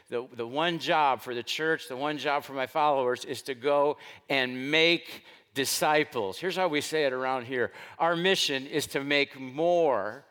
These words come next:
and better followers of, of Jesus. And so how do we do that? Well, we've been talking about this, this, uh, process. We've been going through steps. Step number one, you, you've gotta connect with people that are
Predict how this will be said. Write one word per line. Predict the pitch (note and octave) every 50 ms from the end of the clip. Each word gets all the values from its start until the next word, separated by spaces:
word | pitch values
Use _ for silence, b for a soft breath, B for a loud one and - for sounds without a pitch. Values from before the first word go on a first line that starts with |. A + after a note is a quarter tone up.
| B B B B B B B _
and | D#3+ C#3+ C#3 C#3 C3+ B2 A#2 G#2+ -
better | E3+ E3 F3 F#3 E3+ D3+ B2+ A2+ A#2+ B2+ B2+ - - b b b b b b _
followers | - D3+ D3+ D#3 D#3 C#3+ C3+ C3 B2 A#2 - C#3
of, | B2 A#2+ A#2+ -
of | C3 B2 B2
Jesus. | A2 B2+ D#3 F3 E3+ D#3+ B2+ A2+ G2+ F#2+ -
And | - C#3+ B2+
so | - E3 D3+ D3
how | C#3 E3 G3
do | A3+
we | A#3+ B3 A#3+
do | G3+ A#3 A3+ G#3
that? | D#3+ C#3 A2+ G#2+
Well, | B2 D3+ E3 F3
we've | F3+ E3 D#3
been | D#3+ E3
talking | - D3+ C#3 D#3 - F#3 F3
about | D#3+ C3 C#3 C3+ C#3+ D#3 - B B B B B B B
this, | C3 D3 C#3+ -
this, | - D#3+ C#3 C#3 - -
uh, | C#3 C3+ C#3
process. | - - - F#3+ G3+ A3+ D#3 - - C#3 A#2+ A2+ - -
We've | C#3+ C#3+ C3+
been | D3+
going | C#3+ D#3+ D#3+ D#3 -
through | - C#3+
steps. | C3 - - - G3 D#3+ - -
Step | - - D#3+ D#3
number | - D#3+ D#3 C#3 C#3
one, | C#3+ D3 D#3+ F3 F#3 F3+ B B B B B B B B
you, | - E3 D#3+ -
you've | E3+ E3+ C#3+ C3+
gotta | D3 D3 C#3+ D3+ E3
connect | - - G3 F#3 F#3 G3 A3 A#3+ A#3 - -
with | D#3 D3 -
people | - C#3+ C3+ - D#3 D3+
that | C3+ C3
are | C#3 C#3 C#3+